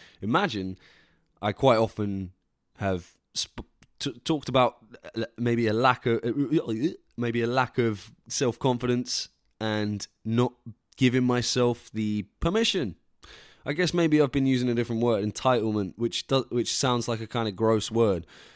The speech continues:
I think. Um, it's not, but, you know, d-, i-, i-, whatever.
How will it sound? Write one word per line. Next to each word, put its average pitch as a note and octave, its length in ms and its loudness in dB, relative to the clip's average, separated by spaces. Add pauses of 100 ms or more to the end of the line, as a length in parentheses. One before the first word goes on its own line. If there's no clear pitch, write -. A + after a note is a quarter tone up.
(280)
I G2 140 -4
think. F2+ 440 -6 (800)
Um, G2+ 560 2 (760)
it's C3+ 160 0
not, C#3 300 4 (220)
but, G2+ 300 2 (760)
you A2 140 0
know, F#2 220 -4 (2000)
d-, - 80 -16 (220)
i-, A2 180 -18
i-, G2 120 -16 (100)
whatever. G#2 460 0